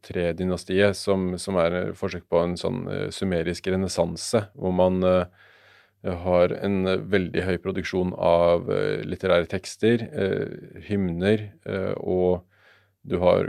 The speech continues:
veldig mye kunstverk som blir produsert. Eh, mest kjent er jo alle statuene av, eh, Shulgi, som var en lokal hersker som, eh, fikk laga veldig mange selvportretter av seg selv med, med tekster på sumerisk. Ehm,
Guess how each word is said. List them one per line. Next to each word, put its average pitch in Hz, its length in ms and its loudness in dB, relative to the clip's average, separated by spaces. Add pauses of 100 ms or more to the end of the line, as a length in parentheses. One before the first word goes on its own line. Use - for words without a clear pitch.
(100)
veldig 92 240 0
mye 85 560 4
kunstverk 92 480 2
som 92 140 -6
blir 90 100 0
produsert. 101 720 0
Eh, 95 560 2
mest 92 400 -6
kjent 92 420 -2
er 90 140 4
jo 90 80 0
alle 85 160 -2
statuene 87 560 -2
av, 85 340 0
eh, 87 300 -2
Shulgi, 87 680 -4 (120)
som - 200 -8
var 90 200 4
en 90 120 -2
lokal 90 300 0
hersker 90 480 -4
som, 90 380 -2 (500)
eh, 92 380 -2 (120)
fikk - 220 -10
laga 87 560 4
veldig 87 220 -2
mange 85 180 -4
selvportretter 87 600 -6
av 85 60 -2
seg 98 200 0
selv 101 60 -2
med, 92 180 2
med 90 180 0
tekster 87 540 -6 (440)
på 95 140 -2
sumerisk. 98 480 2 (640)
Ehm, 104 520 6